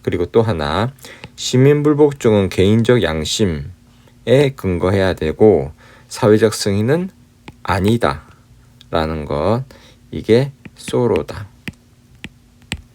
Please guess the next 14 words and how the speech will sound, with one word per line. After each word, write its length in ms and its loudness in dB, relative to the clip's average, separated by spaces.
자, 140 -4
뭐 120 -6
하는 300 0
김에 220 2
하나만 480 2
더 180 2
하면은 540 2
다수 540 2
의사를 480 4
반영한 600 0
법은 420 0
시민불복종 1160 2
대상에서 960 0
제외되지 840 2